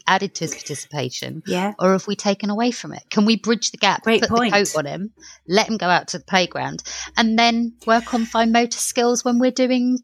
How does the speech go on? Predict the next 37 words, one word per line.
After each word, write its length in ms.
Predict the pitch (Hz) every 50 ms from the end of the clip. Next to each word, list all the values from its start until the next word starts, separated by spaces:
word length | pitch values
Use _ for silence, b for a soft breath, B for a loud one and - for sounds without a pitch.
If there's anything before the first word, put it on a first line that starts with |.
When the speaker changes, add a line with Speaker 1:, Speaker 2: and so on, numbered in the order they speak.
| _
Speaker 1:
measuring 680 | 240 240 262 294 294 - 262 233 202 170 156 165 170 160
and 220 | 180 214 214 220
maths 460 | 233 262 277 262 - - - - - -
and 200 | - 233 240 233
cooking? 460 | - - 285 285 - - - - 131 _ _ -
Speaker 2:
Yeah. 240 | 214 208 190 185 160 - _ _ _ _ _ _ _ _ _ _ _ _ _ _ _ _ _ _ _ _ _ _
Speaker 1:
'Cause 120 | - 240 233
suddenly 340 | - - 269 277 302 294 220
he's 100 | - - 208 -
Speaker 2:
Yes. 40 |
Speaker 1:
working 300 | - 202 226 233 - 233
on 80 | 202 190
his 100 | 196 190
Speaker 2:
And 120 | 220 254
I 40 | 269
Speaker 1:
fine 60 | 254 -
Speaker 2:
think 120 | 285 202
Speaker 1:
motor 220 | 214 240 - - 190
skills, 460 | - - - 160 156 160 165 160 - B B B B _
making 340 | 175 202 226 - 254 233 220
Speaker 2:
Yeah. 60 | 226
Speaker 1:
a 20 |
cake 380 | 226 - - 233 220 - - -
that 100 | - 170
he 100 | 220 220
gets 220 | - 226 - -
to 100 | - 226
take 260 | 202 - 240 208 - -
home 240 | 226 233 226 233 226
to 80 | -
his 180 | - 233 226 233
mum. 320 | 240 294 302 185 123 135 B B B B B B B
And 180 | - 202 190
suddenly 540 | - - - 320 320 - 311 240 185 170 180
he's 260 | 196 - - 233 226
completely 640 | - - 240 233 - - - 254 240 - - 226 226
empowered. 680 | 220 233 233 - - 233 254 262 226 147 113 123 - -